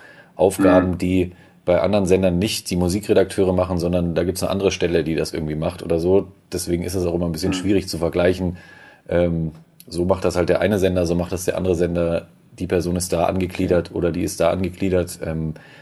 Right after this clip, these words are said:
Speaker 1: weil mittlerweile ist es ja auch so, dass ein Radiosender oftmals nicht nur ein Radiosender ist, sondern natürlich einen YouTube-Kanal hat oder auch da Interviews ausspielt oder, ähm,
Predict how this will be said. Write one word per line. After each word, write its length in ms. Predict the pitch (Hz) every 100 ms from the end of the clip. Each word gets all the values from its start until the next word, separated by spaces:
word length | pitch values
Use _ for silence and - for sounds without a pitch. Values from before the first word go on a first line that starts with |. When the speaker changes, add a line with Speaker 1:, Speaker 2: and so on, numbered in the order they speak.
| - -
Speaker 1:
weil 120 | 82
mittlerweile 420 | 95 90 87 101
ist 100 | 92
es 80 | 85
ja 100 | 85
auch 100 | 82
so, 120 | 90
dass 240 | 85 80
ein 100 | 87
Radiosender 920 | 80 80 101 104 85 87 90 90 90 - _ _ _ _ - - - -
oftmals 440 | 98 95 87 -
nicht 140 | 98
nur 120 | 98 85
ein 80 |
Radiosender 560 | 78 85 95 82 82 82
ist, 200 | 82 -
sondern 340 | 85 85 82
natürlich 540 | 82 82 87 85 - - - - - - - - - -
einen 80 | 120
YouTube-Kanal 760 | 104 95 98 - 82 80 78
hat 300 | 80 78 -
oder 260 | 95 92 85
auch 140 | 82
da 220 | 87 85
Interviews 480 | 82 82 80 78 78
ausspielt 680 | - 82 - 85 82 80 80
oder, 480 | 85 82 82 82 - _
ähm, 520 | - 82 80 82 87